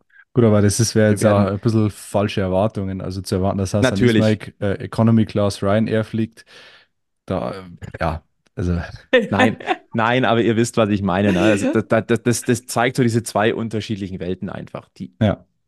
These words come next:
Speaker 2: nennen wir es mal, schwer kombinierbar sind.
Speaker 1: Mhm.
Speaker 2: Aber das wissen wir seit dreizehn Jahren jetzt dann bald. Was auch, äh, schwer kombini-, also, was heißt schwer kombinierbar?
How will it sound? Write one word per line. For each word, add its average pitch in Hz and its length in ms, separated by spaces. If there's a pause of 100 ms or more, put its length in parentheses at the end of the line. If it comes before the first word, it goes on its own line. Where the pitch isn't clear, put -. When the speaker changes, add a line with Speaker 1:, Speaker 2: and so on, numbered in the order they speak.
(120)
Speaker 2:
nennen 131 200
wir 127 60
es 117 80
mal, 113 280 (340)
schwer 117 540
kombinierbar 104 760
sind. - 360 (380)
Speaker 1:
Mhm. 101 300
Speaker 2:
Aber 101 140
das 101 160
wissen 110 240
wir 107 120
seit 95 420 (320)
dreizehn 92 340
Jahren 82 220
jetzt - 200
dann - 100
bald. - 240 (3500)
Was 120 560
auch, 143 340
äh, - 300
schwer 135 300
kombini-, 127 400
also, 98 360
was 92 180
heißt 98 160
schwer 101 180
kombinierbar? 98 580